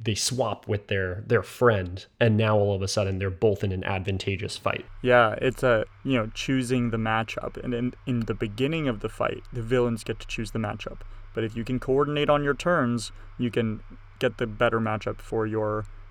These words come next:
Speaker 2: for your own team. I think that's a very cool mechanic that can happen and happens in media, and getting to see that play out in your own D and D game is very fun.
Speaker 1: Well, this was, uh, this was kinda one of our first improvisational episodes, but I feel pretty good about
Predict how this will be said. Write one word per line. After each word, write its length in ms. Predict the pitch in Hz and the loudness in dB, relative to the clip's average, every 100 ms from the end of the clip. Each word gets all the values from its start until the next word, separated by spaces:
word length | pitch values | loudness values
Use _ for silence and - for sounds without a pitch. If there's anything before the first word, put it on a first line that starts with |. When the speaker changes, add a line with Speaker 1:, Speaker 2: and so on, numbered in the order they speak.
| - | -6
Speaker 2:
for 160 | 123 | -2
your 160 | 113 113 | 2 2
own 220 | 110 110 | 0 -4
team. 240 | 110 - - | -6 -8 -6
I 80 | - | -4
think 160 | 120 | -4
that's 140 | 110 120 | -4 -4
a 60 | |
very 460 | 104 104 110 107 101 - | -4 0 0 0 -2 -8
cool 500 | - 117 107 113 117 - - | -6 -2 0 -2 -4 -10 -6
mechanic 500 | 120 110 113 104 104 | -6 -2 -2 -2 -4
that 160 | 110 110 | -4 -4
can 100 | 110 | -2
happen 400 | 107 104 107 107 | -4 -2 -4 -4
and 200 | 107 104 - - | -6 -8 -14 -10
happens 420 | - 123 135 131 123 | 2 4 4 2 2
in 140 | 127 | 0
media, 420 | 127 131 113 107 | 0 0 0 0
and 280 | 110 110 98 | -2 -4 -4
getting 220 | 127 117 | -4 -4
to 120 | 117 113 | -2 -4
see 180 | - | -2
that 180 | 117 104 | -2 -2
play 220 | - 117 | 0 0
out 240 | 110 110 - | 2 0 -2
in 100 | 127 | 0
your 180 | 113 110 | 2 2
own 140 | 113 | 0
D 120 | 110 | -2
and 120 | 107 107 | -2 -2
D 100 | 107 | -4
game 260 | 107 107 | -4 -6
is 100 | 107 | -6
very 340 | 104 110 104 - | -4 -2 -2 -4
fun. 340 | - - - - - _ _ | -6 -8 -8 -14 -20 _ _
Speaker 1:
Well, 220 | 120 160 | 8 8
this 300 | - 131 165 | 8 2 4
was, 240 | 220 190 175 | 4 4 6
uh, 240 | 165 143 | 8 6
this 240 | 113 151 233 | 4 0 0
was 100 | 226 | 4
kinda 160 | 185 | 8
one 160 | 156 147 | 10 10
of 80 | 127 | 8
our 100 | 113 | 6
first 280 | 147 135 | 6 4
improvisational 840 | 123 120 135 117 104 120 127 117 123 | 2 2 2 2 4 2 2 0 0
episodes, 360 | - 107 95 | -2 -2 0
but 120 | - | 0
I 40 | 107 | 0
feel 180 | - 165 | 2 2
pretty 260 | 135 131 | 2 2
good 360 | 120 117 110 - | 4 4 4 0
about 480 | 110 107 107 104 | 0 2 4 2